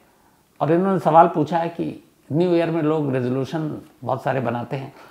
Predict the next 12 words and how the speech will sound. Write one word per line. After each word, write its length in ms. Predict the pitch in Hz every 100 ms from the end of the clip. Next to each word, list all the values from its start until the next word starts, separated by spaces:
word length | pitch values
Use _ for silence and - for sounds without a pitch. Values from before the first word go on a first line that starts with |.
| - -
आप 140 | 165
बनाते 380 | - 156 156 156
हैं, 80 | 147
आप 80 |
उसको 200 | 139 147
कैसे 260 | 127 139 139
फॉलो 260 | - 104 95
करते 280 | 98 -
हैं? 80 | - - - - - - -
तो 80 | 143
रिजवान 340 | 139 170 185
साहब, 340 | 175 170 170